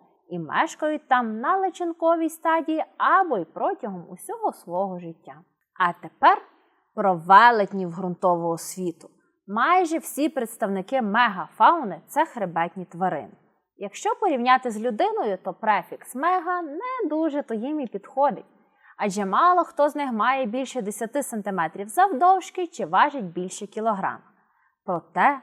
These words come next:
вони справжні гіганти порівняно з іншими ґрунтовими організмами. Деякі з них лише відвідувачі, в той час як інші постійні мешканці ґрунтів.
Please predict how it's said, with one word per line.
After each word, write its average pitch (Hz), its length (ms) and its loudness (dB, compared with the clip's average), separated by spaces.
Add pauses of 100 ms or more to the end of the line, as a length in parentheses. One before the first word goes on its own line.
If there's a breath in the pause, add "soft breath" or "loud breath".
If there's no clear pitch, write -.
вони 196 200 -6
справжні 220 720 6
гіганти 208 640 -2
порівняно 196 440 -6
з - 100 -20
іншими 311 500 -6
ґрунтовими 160 720 -8
організмами. 170 720 -8 (600)
Деякі 233 400 2
з 208 80 -8
них 330 260 -4
лише 330 380 -2
відвідувачі, 160 760 -6
в - 360 -20
той 156 140 -6
час 277 380 0
як 370 200 -4
інші 196 380 -6
постійні 240 680 -10
мешканці 165 640 -12
ґрунтів. 180 500 -8